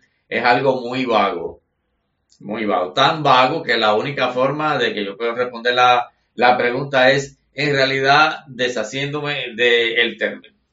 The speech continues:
Aquí hay dos cosas. Una, eh, eh, la democracia occidental y los institutos que se crean para defenderla.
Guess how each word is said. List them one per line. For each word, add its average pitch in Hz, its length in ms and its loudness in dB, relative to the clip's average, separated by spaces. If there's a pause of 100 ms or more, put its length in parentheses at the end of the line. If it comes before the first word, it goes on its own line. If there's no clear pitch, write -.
(880)
Aquí 120 280 2
hay 170 160 4
dos 165 180 0
cosas. 113 360 -4 (100)
Una, 151 460 -4
eh, 123 560 -2
eh, 127 80 -8 (100)
la 127 260 0
democracia 127 1040 0 (360)
occidental 113 920 -4 (720)
y 151 140 2
los 151 200 4
institutos 147 680 -4
que 117 140 -6
se 107 220 -6
crean 143 380 2
para 120 220 0
defenderla. 104 640 -8